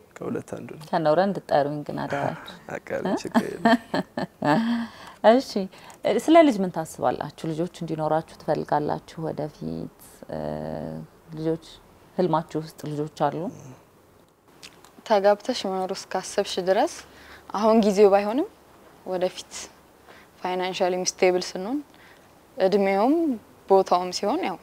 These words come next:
Speaker 3: ልጅ ግዴታ ነው ያስፈልጋል ህይወት ላይ።
Speaker 2: ግዴታ ነው።
Speaker 3: ዘርሽን መተካት ያስፈልጋል መቼስ።
Speaker 2: ስለዚህ የሁለታችሁም ፍላጎት ነው ይሄ?
Speaker 3: አዎ።
Speaker 1: ያው ጊዜው አይደለም።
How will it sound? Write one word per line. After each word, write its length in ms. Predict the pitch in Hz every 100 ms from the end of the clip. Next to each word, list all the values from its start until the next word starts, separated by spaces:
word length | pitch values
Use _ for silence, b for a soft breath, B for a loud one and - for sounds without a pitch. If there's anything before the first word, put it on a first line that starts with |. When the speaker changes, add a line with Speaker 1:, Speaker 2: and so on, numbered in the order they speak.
| -
Speaker 3:
ልጅ 160 | - 202
ግዴታ 320 | 180 170 175 -
ነው 140 | -
ያስፈልጋል 540 | - - - - -
ህይወት 240 | - 180 165
ላይ። 120 | 208
Speaker 2:
ግዴታ 160 | 143 -
ነው። 160 | - - - -
Speaker 3:
ዘርሽን 420 | 185 185 180 233
መተካት 440 | 202 - 208 233 233
ያስፈልጋል 520 | 196 - 180 - -
መቼስ። 240 | 190 190 - - B B B B B
Speaker 2:
ስለዚህ 340 | 139 147 160
የሁለታችሁም 640 | 175 147 147 143 - -
ፍላጎት 460 | 143 135 123 135 143
ነው 140 | 135 139
ይሄ? 100 | 143 - - - - - -
Speaker 3:
አዎ። 140 | 190 - - - -
Speaker 1:
ያው 180 | - 104 98
ጊዜው 360 | 107 101 101
አይደለም። 440 | 101 - 98 92